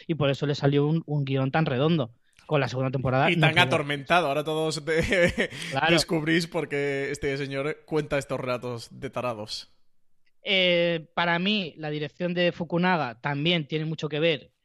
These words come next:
Speaker 1: en que la segunda temporada no sea tan buena, porque al Fukunaga, al encargarse de los ocho episodios, le pudo dar cierto, cierto
Speaker 2: Sí, tiene
Speaker 1: estilo
Speaker 2: una cohesión
Speaker 1: propio.
Speaker 2: estilística.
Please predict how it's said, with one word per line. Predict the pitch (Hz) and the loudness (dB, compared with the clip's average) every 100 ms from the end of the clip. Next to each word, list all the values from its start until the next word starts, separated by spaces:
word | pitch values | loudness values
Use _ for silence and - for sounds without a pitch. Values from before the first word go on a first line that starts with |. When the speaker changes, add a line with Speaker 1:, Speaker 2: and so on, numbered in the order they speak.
| _ | _
Speaker 1:
en | 147 131 | -10 -6
que | 147 | -4
la | 147 | -4
segunda | 131 139 | -4 -4
temporada | 139 139 156 127 | -2 0 2 2
no | 117 | -2
sea | 131 | -4
tan | 127 139 | -4 2
buena, | 175 180 175 240 | 4 4 2 -4
porque | 131 113 123 117 | -12 -8 -6 -6
al | 113 113 | -8 -10
Fukunaga, | - 127 127 139 | -10 -6 -2 0
al | 135 | 0
encargarse | 135 139 156 151 | 0 -2 -2 -2
de | 123 | -4
los | 123 - - - - | -4 -8 -18 -12 0
ocho | 170 - 160 | 2 2 0
episodios, | 160 - 180 156 127 - _ - 165 | 0 2 2 2 -4 -10 _ -14 -2
le | 160 | -2
pudo | 127 160 160 160 | 0 0 2 2
dar | 175 147 - | 2 0 -6
cierto, | - 165 147 - 165 156 147 147 147 143 - - - _ - | -8 -4 -4 -2 0 2 2 2 2 0 -4 -16 -20 _ -6
cierto | 175 160 | -2 0
Speaker 2:
Sí, | 185 | 0
tiene | 190 | 2
Speaker 1:
estilo | |
Speaker 2:
una | 190 175 | 2 2
cohesión | 180 208 175 | 4 4 4
Speaker 1:
propio. | 175 | 0
Speaker 2:
estilística. | 165 - 160 165 - 147 151 143 135 | -2 -2 -2 -2 -4 -6 -4 -4 -6